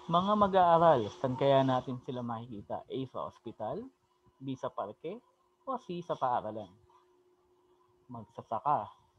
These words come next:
Saan kaya natin makikita ang mga magsasaka? A, sa bukid, B, sa istasyon ng tren, o C, sa simbahan?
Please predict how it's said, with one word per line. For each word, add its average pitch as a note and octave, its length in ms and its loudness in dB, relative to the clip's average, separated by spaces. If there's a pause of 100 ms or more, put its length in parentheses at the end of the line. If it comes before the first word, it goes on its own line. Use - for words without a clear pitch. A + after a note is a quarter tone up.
(380)
Saan C#3 160 -4
kaya F3 240 -6
natin G3 320 -2
makikita F#3 560 -2
ang F3+ 160 -2
mga D#3 320 0
magsasaka? A#2+ 560 -2 (640)
A, D#3+ 160 0
sa B2 160 0
bukid, B2+ 480 -6 (1120)
B, A#2+ 160 -2
sa - 80 -6
istasyon A#2 560 -6
ng G3 160 -4
tren, F3 320 -4 (480)
o C4 160 -2
C, E3+ 240 -4
sa - 80 -14
simbahan? A2 560 -4